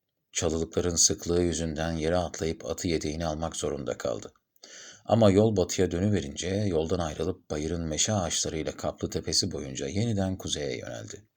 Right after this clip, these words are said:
Bayır dimdik bir inişle son buluyordu.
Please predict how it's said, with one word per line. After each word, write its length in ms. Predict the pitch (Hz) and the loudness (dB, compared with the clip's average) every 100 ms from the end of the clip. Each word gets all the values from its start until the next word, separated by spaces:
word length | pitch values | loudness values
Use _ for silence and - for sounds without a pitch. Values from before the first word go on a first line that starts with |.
| _ _ _ - - - - - - - _ _ | _ _ _ -20 -20 -20 -20 -20 -20 -20 _ _
Bayır 340 | 104 117 123 | 8 8 8
dimdik 400 | 113 127 117 107 | 8 6 6 4
bir 80 | 113 | 6
inişle 380 | 107 110 107 104 | 6 6 4 2
son 320 | 101 98 90 | 4 4 4
buluyordu. 540 | 80 73 67 - - | 2 0 -2 -8 -12